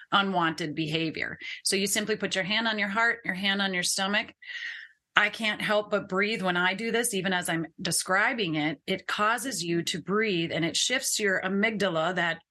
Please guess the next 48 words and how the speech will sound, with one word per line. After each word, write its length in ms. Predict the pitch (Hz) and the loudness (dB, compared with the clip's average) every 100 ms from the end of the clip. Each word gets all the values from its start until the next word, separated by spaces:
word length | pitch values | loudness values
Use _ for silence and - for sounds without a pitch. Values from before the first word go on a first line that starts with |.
| - - | -18 -8
smoke 480 | - - 226 240 - | -2 0 2 0 0
detector 440 | 247 233 233 233 220 | -2 2 2 2 2
in 120 | 214 | 4
our 100 | 190 | 2
brain 460 | 185 220 226 202 | 2 4 4 2
that 160 | 196 190 | -2 0
says, 240 | 214 190 | 0 0
you 60 | 202 | 0
know, 120 | 170 | -2
"Warning, 420 | 175 254 285 277 | 0 4 4 4
warning, 380 | 269 277 262 226 | 4 6 4 4
incoming 460 | 220 247 254 220 208 | 0 -2 -2 -2 0
danger." 360 | 220 220 165 170 - - - | 0 0 -4 -4 -10 -12 0
It'll 180 | 226 226 | 2 2
shift 540 | 220 294 302 - - | 2 2 2 0 -2
that 340 | 190 180 170 - - | 2 4 2 0 -4
to 300 | 226 214 196 | 0 2 2
the 120 | 175 | 0
front 320 | - 208 202 | -2 -2 -2
part 180 | - 175 | -2 -2
of 80 | 165 | 0
your 120 | 165 | -2
brain, 340 | 170 160 160 | 0 0 2
your 100 | 156 | 0
prefrontal 560 | 160 208 208 185 180 175 | -2 -2 0 -2 -2 -4
cortex, 460 | 170 156 160 143 - | -2 -2 -2 -4 -4
which 180 | 170 | -4
will 120 | 180 160 | -2 -2
help 360 | - 247 254 | 0 -2 0
you 80 | 220 | -2
decide, 520 | 180 180 160 151 151 - | -2 0 0 -2 -4 -4
"Is 340 | 233 285 - | 0 2 0
this 200 | 247 240 | 0 -2
something 340 | 208 185 190 175 | -2 -2 -2 0
I 100 | 165 | 0
need 200 | 165 151 | 0 -2
to 80 | 160 | -4
respond 580 | 160 - - 160 165 | -4 -2 0 0 0
to 140 | - 175 | -2 -2
right 220 | 160 135 | -2 -2
away? 540 | 135 147 165 269 349 - _ _ _ _ _ _ _ _ _ - | -2 -2 0 -2 -6 -14 _ _ _ _ _ _ _ _ _ -2
Do 440 | 220 240 254 254 - | 2 2 2 2 2
I 140 | 202 | 0
need 260 | 202 185 170 | 0 -2 -4
to, 120 | 180 | -4
can 160 | - | -2
I 40 | 202 | 0
respond 680 | 180 175 185 170 165 165 | 0 -2 0 2 2 0